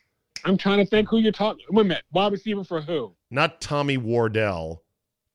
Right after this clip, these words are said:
Speaker 2: but I, I made the mis-, mistake early. Wide receiver for the Bears. Bears wide receiver Tommy.
Speaker 1: Oh, oh, he does ra-, he does radio. Uh,
Speaker 2: Yes.
Speaker 1: uh, um,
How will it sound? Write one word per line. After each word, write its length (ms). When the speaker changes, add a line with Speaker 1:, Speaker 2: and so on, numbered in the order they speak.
Speaker 2:
but 300
I, 160
I 100
made 240
the 80
mis-, 220
mistake 440
early. 280
Wide 200
receiver 240
for 120
the 60
Bears. 320
Bears 280
wide 240
receiver 520
Tommy. 1000
Speaker 1:
Oh, 340
oh, 260
he 160
does 260
ra-, 140
he 180
does 240
radio. 340
Uh, 40
Speaker 2:
Yes. 800
Speaker 1:
uh, 160
um, 180